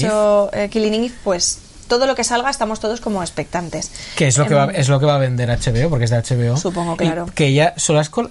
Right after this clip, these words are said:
Speaker 2: ella es creadora de la serie.
Speaker 1: Bueno,
Speaker 2: Porque
Speaker 1: ella es
Speaker 2: no
Speaker 1: creadora.
Speaker 2: actúa.
Speaker 1: Sí, actúa.
Speaker 2: Actúa. Ah, tiene un papel
Speaker 1: Tiene un
Speaker 2: secundario,
Speaker 1: pequeño
Speaker 2: sí.
Speaker 1: personaje, sí. Pero bueno, los protagonistas son Merry Weber, que es la actriz que hemos visto este año en Unbelievable, una de
Speaker 2: Increíble.
Speaker 1: las policías,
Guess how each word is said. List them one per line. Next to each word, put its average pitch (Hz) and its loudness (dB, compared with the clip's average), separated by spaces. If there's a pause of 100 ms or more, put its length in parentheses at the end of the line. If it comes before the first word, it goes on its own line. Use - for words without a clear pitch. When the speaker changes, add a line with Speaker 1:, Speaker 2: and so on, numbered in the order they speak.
Speaker 2:
ella 156 2
es - -2
creadora 170 0
de 269 -4
la 254 0
serie. 302 -2 (680)
Speaker 1:
Bueno, 180 0
Speaker 2:
Porque - 2
Speaker 1:
ella - 2
es 131 2
Speaker 2:
no 160 2
Speaker 1:
creadora. 269 4
Speaker 2:
actúa. 117 -2 (200)
Speaker 1:
Sí, 277 4
actúa. 233 0
Speaker 2:
Actúa. 226 0
Ah, 202 2
tiene 220 0
un 202 0
papel 233 2
Speaker 1:
Tiene - 0
un - 2
Speaker 2:
secundario, 285 2
Speaker 1:
pequeño 247 2
Speaker 2:
sí. 220 -4
Speaker 1:
personaje, 190 -2
sí. - 0 (360)
Pero 220 4
bueno, 226 2
los 202 0
protagonistas 233 0
son 240 0
Merry 254 0
Weber, 285 2 (200)
que 226 0
es 214 -2
la 226 2
actriz 220 -2
que 226 -4
hemos 214 -2
visto 208 -2
este 226 -2
año 220 0
en 214 -2
Unbelievable, 269 0
una 208 -2
de 202 0
Speaker 2:
Increíble. 196 2
Speaker 1:
las 185 -2 (300)
policías, 233 0